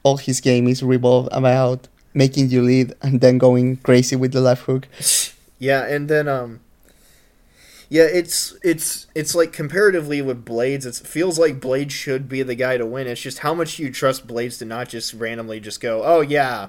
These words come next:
Speaker 2: this now." 'Cause it's like, you see their smart process with, like, what Blades does. That's 'cause it's like, i-, it's just all of a sudden he'll just have this random brain fart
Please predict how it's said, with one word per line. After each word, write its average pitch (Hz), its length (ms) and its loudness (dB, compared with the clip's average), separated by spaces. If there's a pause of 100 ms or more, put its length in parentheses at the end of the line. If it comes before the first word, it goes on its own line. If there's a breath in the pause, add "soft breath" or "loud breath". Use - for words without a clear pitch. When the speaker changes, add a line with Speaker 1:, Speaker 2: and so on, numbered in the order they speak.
(120)
Speaker 2:
this 123 480 -6
now." 101 360 -14
'Cause 135 160 -8
it's 143 140 -8
like, 139 160 -4 (280 soft breath)
you 214 240 -4
see 196 380 -2
their 156 260 0
smart 139 500 -6
process 120 640 -10
with, 113 160 -14
like, 113 280 -8
what 113 160 -12
Blades 120 400 -8
does. 98 520 -8 (460)
That's 127 220 -8
'cause 131 160 -4
it's 120 180 -10
like, 120 360 -6 (540)
i-, 139 140 -8
it's 143 160 -4
just 147 300 -6
all 143 140 6
of 147 40 -2
a 143 80 -6
sudden 143 240 -4
he'll 131 160 -6
just 117 200 -12
have 123 280 -10
this 123 240 -10
random 113 380 -12
brain 120 400 -12
fart 101 400 -8